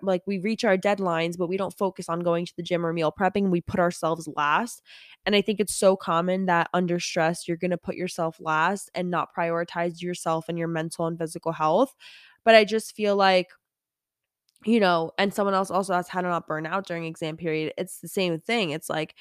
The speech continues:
if you don't take those mental health breaks, you will burn out during your exam period, and you're just gonna kinda give up on yourself, and you might even be like, "You know what? Let me just get a bad grade on this exam because I can't do it anymore. I pushed myself to a breaking point." So if you want to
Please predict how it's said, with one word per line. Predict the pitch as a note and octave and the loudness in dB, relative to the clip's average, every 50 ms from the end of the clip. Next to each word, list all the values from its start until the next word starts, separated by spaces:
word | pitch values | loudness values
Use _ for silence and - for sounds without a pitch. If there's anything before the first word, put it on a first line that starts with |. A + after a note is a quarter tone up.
| - - - _ _ - | -20 -20 -20 _ _ 4
if | A3 A#3+ - | 4 4 4
you | G#3+ A3+ | 2 -2
don't | G3 - G#3+ G#3 A3 A3 | 2 2 2 2 2 2
take | - A#3 G#3 F#3 | 0 -2 0 2
those | G#3 F#3+ F3 | 0 0 0
mental | F#3+ F#3+ F3+ F3 - F3 | 0 -2 -2 -4 -6 -6
health | E3 G3+ A3+ B3+ - _ | -4 -2 -2 -2 -2 _
breaks, | - F3+ E3+ E3 - - | -2 -2 -2 -4 -6 -10
you | F3+ F3+ F3 | -8 -8 -6
will | E3 F3 F#3+ G3 F#3+ | -4 -2 -2 -2 -2
burn | E3 E3 F3+ E3+ E3 F3 | -2 -2 -2 -2 -2 -2
out | F3 E3+ - F3 | -4 -6 -6 -6
during | - F3+ E3 E3 E3+ | -6 -6 -4 -4 -6
your | D#3+ D#3+ | -6 -6
exam | E3 E3 - F3+ E3 D#3+ E3+ | -6 -8 -8 -8 -8 -8 -8
period, | - - G3+ G3 G3 G#3 A3 A3+ | -8 -6 -4 -2 0 0 2 2
and | G3+ F#3+ | 2 0
you're | F3+ E3+ E3+ | -2 -2 -4
just | F3+ E3 - | -4 -6 -8
gonna | - A3 A3 G#3 | -6 -6 -6 -6
kinda | - G3+ F#3 F3+ E3+ | -4 -4 -4 -4 -4
give | D#3+ E3+ E3 | -4 -4 -4
up | F3 E3+ - | -4 -2 -2
on | F#3 F#3+ | -2 -2
yourself, | G3 G3+ - - G#3 G#3+ G3+ | -2 -2 0 0 0 0 0
and | G3+ F#3 | 0 -2
you | F#3 F3+ | 0 0
might | F3+ F3+ G3+ | 0 0 0
even | A3 A3+ A3+ G3+ | 2 2 0 0
be | F#3+ G3 F#3+ | 0 0 0
like, | F#3 F3+ E3+ E3 D#3+ - - | 2 2 2 2 0 -2 -6
"You | E3+ | -6
know | F3 F3+ | -4 -4
what? | F#3 - | -4 -4
Let | E3+ | -6
me | F3 F3+ | -6 -6
just | - G3 - | -8 -8 -4
get | F#3 F3+ | -2 -2
a | E3+ | -2
bad | - D#3+ D#3 D#3 - | -2 -4 -6 -4 -4
grade | E3 E3 E3 | -2 -2 -2
on | D#3 E3 | -2 -4
this | E3+ - - | -6 -8 -10
exam | E3 D#3+ E3 D3+ D#3 F3+ G#3+ G#3+ | -10 -8 -6 -4 -4 -2 -2 -4
because | G3+ - E3+ - | -4 -4 -4 -6
I | D3+ | -6
can't | - - - F3 D#3 - | -6 -6 -6 -6 -6 -4
do | - - D#3+ | -4 -4 -2
it | D#3+ | -2
anymore. | E3+ F3 F#3 G3 G#3 A3 A3+ A#3 A#3+ B3 - - - - - - - _ _ | 0 0 0 0 2 2 2 2 2 0 -2 -8 -20 -20 -20 -20 -20 _ _
I | - E3+ | 0 0
pushed | F3 - A3 F#3 - | 0 0 0 -2 -2
myself | F3+ F3 E3+ - E3+ D#3+ - - | -2 -2 -2 0 -2 -2 -2 -2
to | E3+ | -4
a | D3+ D#3 | -4 -2
breaking | - D#3+ D#3 E3+ - G#3 G#3 G3 | 0 0 0 0 0 -2 -4 -2
point." | - A3 A3 G#3+ A3 A3+ - _ - - - - _ - | 2 2 4 4 4 2 0 _ -12 -20 -20 -20 _ -4
So | - - | 0 2
if | G#3 F#3 F#3+ | 2 2 2
you | G3 G3+ | 0 0
want | G#3 G#3+ A3 | 2 2 2
to | A3+ | 2